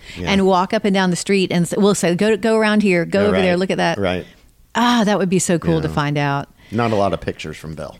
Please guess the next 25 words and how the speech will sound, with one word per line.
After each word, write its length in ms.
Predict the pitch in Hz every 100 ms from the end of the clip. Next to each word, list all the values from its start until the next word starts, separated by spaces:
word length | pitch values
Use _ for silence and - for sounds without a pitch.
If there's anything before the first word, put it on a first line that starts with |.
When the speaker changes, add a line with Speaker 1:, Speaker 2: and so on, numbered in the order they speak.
| -
Speaker 2:
Yeah, 260 | 214 190 165
so 180 | 165 254
they 140 | 254
find 460 | 240 269 269 285 277
some 220 | - 226
refuge, 640 | 185 165 - 156 156 156 180
which 180 | 185
Speaker 1:
Mm-hmm. 80 | 170
Speaker 2:
is 100 | 175
good. 280 | - 160 151 -
And 160 | 220
this 160 | 233 -
is 140 | 403
the 140 | 311 247
first 320 | - 214 -
time 480 | - 202 180 175 170
that 300 | 180 - 185
she'll 240 | - 220 196
ever 180 | 190
mention 300 | 185 185 190
going 200 | 180 175 170
to 120 | 170
a 80 | -
pie 300 | - 202 226
supper. 500 | - - - -